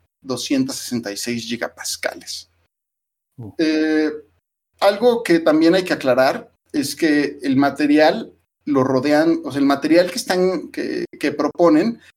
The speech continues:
Speaker 1: lo rodean todavía un montón de misterios. El primero es que las simulaciones computacionales de otras investigaciones no explican del todo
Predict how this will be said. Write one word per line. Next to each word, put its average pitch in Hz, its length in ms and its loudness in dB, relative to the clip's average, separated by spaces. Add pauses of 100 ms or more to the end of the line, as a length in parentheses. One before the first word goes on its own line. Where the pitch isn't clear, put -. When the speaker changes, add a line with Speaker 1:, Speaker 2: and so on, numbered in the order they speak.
(140)
Speaker 1:
lo 143 160 2
rodean 147 400 2
todavía 160 340 2
un 180 160 4
montón 151 420 2
de 165 80 4
misterios. 131 680 -2 (960)
El 135 120 -8
primero 165 300 4
es 240 120 -2
que 156 420 2 (340)
las 156 180 2
simulaciones 175 600 4
computacionales 160 840 0
de 170 60 4
otras 185 260 0
investigaciones 139 840 -2
no 151 140 4
explican 180 640 0
del 117 240 -2
todo 151 440 0